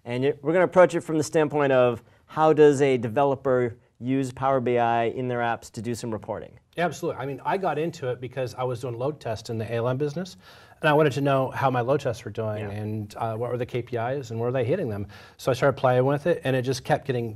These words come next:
Speaker 2: better and better and better. Um, as I was mentioning before we got on, my last demos were all about writing a-, rest A P Is. So when I found out that you could do that here, I'm like, "Oh, I gotta talk to Robert.
Speaker 1: Yeah.
Speaker 2: I gotta show him how to actually call rest endpoints,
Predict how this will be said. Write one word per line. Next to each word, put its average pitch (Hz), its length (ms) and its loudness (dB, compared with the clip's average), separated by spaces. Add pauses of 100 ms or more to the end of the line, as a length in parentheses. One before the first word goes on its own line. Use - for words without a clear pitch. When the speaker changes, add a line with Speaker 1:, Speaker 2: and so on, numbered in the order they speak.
(100)
Speaker 2:
better 117 260 2
and 110 160 -4
better 107 220 0
and 104 100 -6
better. 107 400 -4
Um, 101 360 -6
as 120 200 0
I 123 60 2
was - 300 -2
mentioning 120 380 -2 (280)
before 123 260 0
we 123 60 0
got 113 140 0
on, 131 240 -2 (480)
my 123 140 -2
last 131 540 -2
demos 135 400 4
were 120 80 0
all 120 100 2
about 117 260 2
writing 117 300 0
a-, 117 260 -8
rest 127 300 -2
A 123 100 0
P 117 160 -6
Is. 120 440 -4 (400)
So - 160 0
when 139 100 4
I 139 60 4
found 156 180 6
out 147 120 6
that 127 40 -2
you 127 80 0
could 123 140 0
do 135 100 2
that 123 160 4
here, 127 160 0
I'm 117 100 0
like, 107 180 -6
"Oh, 101 200 -6
I 101 60 -12
gotta 104 200 -6
talk 92 200 -12
to 95 80 -16
Robert. 90 360 -16
Speaker 1:
Yeah. - 160 -14
Speaker 2:
I 120 60 -2
gotta 120 240 2
show 131 160 0
him 113 80 -2
how 113 140 -2
to 113 80 0
actually 107 240 -8
call 117 420 0 (220)
rest 143 240 2
endpoints, 123 640 -6